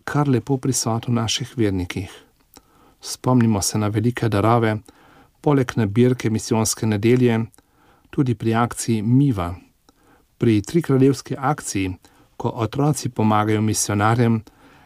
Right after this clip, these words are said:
in pomoč ob srečevanjih z misionarji. Vseh naših misionarjev je približno šestinštirideset. Bogu smo hvaležni za vse naše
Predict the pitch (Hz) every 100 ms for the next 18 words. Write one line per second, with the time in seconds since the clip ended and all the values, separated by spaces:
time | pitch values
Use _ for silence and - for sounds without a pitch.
0 | - _ _ - 185 160 160 147 135 -
1 | 110 - 117 - 120 117 117 117 113 101
2 | 117 120 - 127 110 90 92 90 85 -
3 | _ _ _ _ _ _ _ _ _ _
4 | _ - - 170 - 110 104 - 131 147
5 | 123 104 104 123 123 104 104 113 127 107
6 | - 131 - 104 - - 101 92 - 85
7 | - - _ _ _ _ _ _ - -
8 | - - 113 127 139 127 - - 117 -
9 | 110 117 117 110 110 110 - 117 113 -
10 | 143 127 113 113 - 104